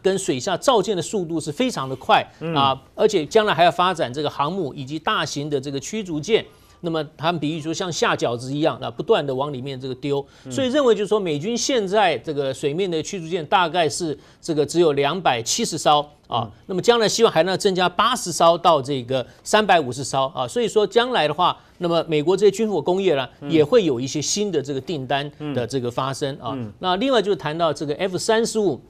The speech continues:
Speaker 1: 现在是等于是美国第五代的这个战机，
Speaker 2: 嗯。
Speaker 1: 那么它有几个性能啊？它有这个匿踪的功能，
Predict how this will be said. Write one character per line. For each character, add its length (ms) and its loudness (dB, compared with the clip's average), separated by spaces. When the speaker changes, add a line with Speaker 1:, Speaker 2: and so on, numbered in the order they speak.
Speaker 1:
现 200 0
在 140 4
是 160 -2
等 100 -4
于 80 -6
是 140 -8
美 180 -4
国 140 -2
第 240 0
五 180 -2
代 300 0
的 100 -6
这 140 -6
个 80 -6
战 260 -4
机， 360 -8
Speaker 2:
嗯。 200 -8
Speaker 1:
那 80 -6
么 80 -4
它 160 0
有 80 6
几 200 0
个 100 0
性 260 -4
能 220 -12
啊？ 140 -4
它 160 -2
有 160 0
这 100 -6
个 80 -2
匿 240 4
踪 160 -4
的 80 -2
功 240 -4
能， 180 -8